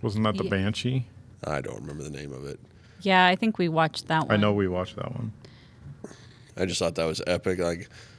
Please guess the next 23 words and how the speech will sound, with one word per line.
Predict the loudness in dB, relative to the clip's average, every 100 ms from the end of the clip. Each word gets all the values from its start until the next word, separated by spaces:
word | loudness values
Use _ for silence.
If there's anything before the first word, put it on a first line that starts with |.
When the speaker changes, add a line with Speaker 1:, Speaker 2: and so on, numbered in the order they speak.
| -20 2
Speaker 3:
I | 6
don't | 6
know | 8
how | 8 6
a |
pilot | 4 2 4 2 0
could | -4
even | -6 -6
fly | -4 -2 -2
that | -4 -6
thing | -6 -6 -6
being | -6 -4 -4
so | -4
loud. | -4 -6 -6 -8 -10 -16 -20 -20 -20 -8
Speaker 2:
Yeah. | -2 2
Speaker 3:
To |
where, | 4
like, | 4 2 0
it |
made | 0 0 0
the | 0 0 0
engineer | 0 2 2 2 2
faint | 0 0 2 4 2 -2